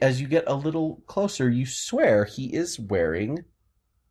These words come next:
makeup. He has bright red lips, he has lined eyes, and he has a gentle, crooked smile. And he's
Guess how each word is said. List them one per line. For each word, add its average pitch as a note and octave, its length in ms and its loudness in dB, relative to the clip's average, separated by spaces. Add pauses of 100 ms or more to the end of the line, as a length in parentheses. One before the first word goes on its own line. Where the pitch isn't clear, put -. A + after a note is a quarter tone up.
(180)
makeup. D#4 520 -2
He G#2 180 -2
has F2+ 260 0
bright G#2+ 600 -2
red A2 240 -2
lips, G#2 360 -4
he G#2 80 -6
has F2 160 -4
lined A2 500 2
eyes, G2 340 0
and G#2 120 -2
he G#2 60 0
has G2+ 160 0
a G2 200 -2 (340)
gentle, A2+ 520 0
crooked - 580 -6
smile. - 680 -2
And C#3 120 2
he's G#3+ 220 -2